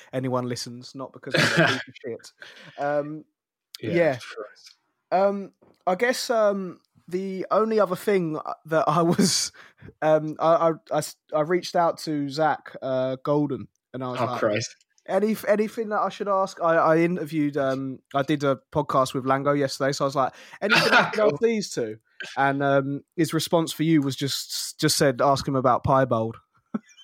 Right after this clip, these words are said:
Speaker 2: Uh, <laughs> I mean, like, I, you, so you mentioned that <laughs> earlier, but, like, I fucking, I kinda forgot who they were. I think, like, I, I can think of some of their songs in my head, but, like, what, what kind of music is that? Is that, like, in, like, they're,
Speaker 1: Uh,
Speaker 2: are they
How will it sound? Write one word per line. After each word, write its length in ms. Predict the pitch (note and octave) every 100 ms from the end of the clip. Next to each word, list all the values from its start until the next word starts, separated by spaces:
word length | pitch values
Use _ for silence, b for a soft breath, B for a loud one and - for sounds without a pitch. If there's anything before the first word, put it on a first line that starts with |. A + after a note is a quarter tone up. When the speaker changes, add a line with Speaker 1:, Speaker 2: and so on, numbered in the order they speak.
| _
Speaker 2:
Uh, 540 | G#3+ G#3+ G#3 - F#3+ E3
<laughs> 380 | A#3+ A#3+ A3+ -
I 200 | A3+ A#3
mean, 200 | B3+ B3
like, 240 | A#3 A3+ - B B B
I, 180 | - - - -
you, 240 | D#3+ G3+
so 140 | E3+ G3
you 100 | F#3
mentioned 320 | F#3+ A#3 F4+ C4+
that 140 | C#3
<laughs> 40 | B2
earlier, 400 | D3+ A3 G3 B2+
but, 140 | B2
like, 180 | B2+ B2+
I 100 | C#3+ D3+
fucking, 540 | - G#3 - C#3 A#2+
I 120 | - D#3
kinda 200 | B3 G3+
forgot 320 | C#3+ C3+ C#3
who 100 | D3+
they 120 | B2
were. 460 | A2 C3 D3 A#2 - b b b -
I 60 | E3
think, 180 | G3+ G3 -
like, 180 | F#3 E3+ - -
I, 140 | E3+ E3 -
I 60 |
can 200 | D#3+ E3
think 240 | D#3+ G3+ B3
of 60 |
some 120 | - E3+
of 60 |
their 100 | C3+
songs 300 | A#2+ B2 C#3+
in 60 | D#3
my 60 | B2+
head, 160 | A#2+
but, 100 | A#2+
like, 160 | A#2+ A#2 b b b _
what, 180 | C#3 - -
what 120 | E3
kind 140 | G#3+
of 80 | F3+
music 340 | A#2+ F3 C#4
is 160 | C#3 A#2
that? 220 | A2 G#2 -
Is 140 | - B2
that, 160 | -
like, 180 | D3 A#2+ - _ _ _ _ -
in, 220 | C3+ D#3+
like, 160 | D3+ -
they're, 200 | C#3+ G3
Speaker 1:
Uh, 140 | F#3+
Speaker 2:
are 20 | B2+
they 140 | C#3+